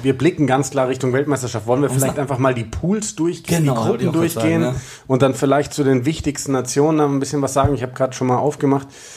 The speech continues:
Speaker 1: Äh, Gruppe A, Neuseeland, hast du angesprochen. Mega stark. Also ich, ich habe so ein bisschen das Gefühl bei Neuseeland, ähm,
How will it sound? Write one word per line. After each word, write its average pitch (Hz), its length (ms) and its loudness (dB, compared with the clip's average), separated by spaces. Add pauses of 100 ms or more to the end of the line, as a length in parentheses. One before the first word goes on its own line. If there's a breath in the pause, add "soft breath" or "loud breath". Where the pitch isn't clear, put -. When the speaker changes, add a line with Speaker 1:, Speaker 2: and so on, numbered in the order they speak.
(260 loud breath)
Speaker 1:
Äh, 127 160 2
Gruppe 135 280 0
A, 135 160 -2
Neuseeland, 120 520 -2
hast 123 160 -8
du 117 60 -4
angesprochen. 139 640 -6 (160)
Mega 135 260 0
stark. 139 300 -2
Also 127 400 4 (1300 loud breath)
ich, - 260 -12
ich 151 100 -2
habe 180 140 2
so 190 80 0
ein - 20 2
bisschen 190 220 0
das - 140 -2
Gefühl 170 240 -2
bei 170 100 2
Neuseeland, 160 720 2
ähm, 139 500 0